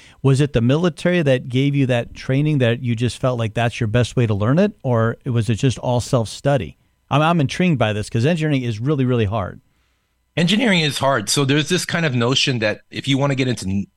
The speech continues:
Speaker 2: engineering or, or a law degree or even become a doctor, you need to go to, um, college.
Speaker 1: Hmm.
Speaker 2: Well, it is true for the co-,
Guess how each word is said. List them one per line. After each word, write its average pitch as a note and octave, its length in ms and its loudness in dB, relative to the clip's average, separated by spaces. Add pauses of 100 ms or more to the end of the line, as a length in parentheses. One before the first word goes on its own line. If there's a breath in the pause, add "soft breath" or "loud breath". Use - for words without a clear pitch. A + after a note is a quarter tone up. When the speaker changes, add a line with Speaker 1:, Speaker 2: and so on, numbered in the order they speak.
Speaker 2:
engineering B2 800 2
or, G2 380 -2
or F#2 320 -2
a - 20 -2
law G#2 260 4
degree G#2+ 560 0
or F#2 400 -2
even F#2+ 380 -2
become G2 260 -2
a F2 80 0
doctor, F2 680 0
you G2 120 0
need G2+ 180 4
to F2+ 60 0
go F2 160 0
to, E2 320 -2
um, D#2 440 -4
college. F2+ 560 0 (160 loud breath)
Speaker 1:
Hmm. C#3 80 -4 (140)
Speaker 2:
Well, G2 340 0 (100)
it B2 140 2
is - 180 2
true D3+ 320 2
for F2 640 0
the E2+ 120 -8
co-, - 200 -4